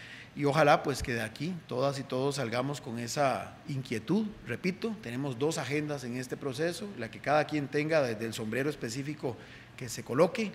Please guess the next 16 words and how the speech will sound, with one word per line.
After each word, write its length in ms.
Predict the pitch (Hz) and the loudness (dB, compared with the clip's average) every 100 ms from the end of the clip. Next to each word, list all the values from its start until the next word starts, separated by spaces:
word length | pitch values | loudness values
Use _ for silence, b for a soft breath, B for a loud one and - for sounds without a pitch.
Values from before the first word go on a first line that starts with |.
| - | -8
como 180 | - 110 | -8 -8
representante 680 | 113 110 110 107 131 127 | -8 -10 -10 -4 -4 -2
de 80 | 135 | -2
partidos, 640 | - 107 - 127 143 147 123 | -2 -6 -6 -4 0 0 0
organismos, 640 | 101 104 117 143 151 117 | -4 -4 -2 0 -2 -4
academia, 560 | 110 110 110 147 156 120 | -6 -4 0 2 2 -2
ciudadanía, 580 | 117 113 110 135 190 220 B B B B - | -2 -2 0 0 -2 -6 B B B B -4
pero 160 | 143 | -2
fundamentalmente 920 | 127 143 123 123 110 147 147 151 151 | 0 -2 -2 -2 2 4 4 0 0
un 180 | 160 156 | 0 0
sombrero 420 | 147 151 147 156 | 0 2 4 4
que 100 | 151 | 2
nos 180 | 110 101 | -4 -6
cubre 320 | - 208 180 | 0 2 4
a 100 | 117 | 2
todos, 360 | 143 147 160 - | 0 0 0 -8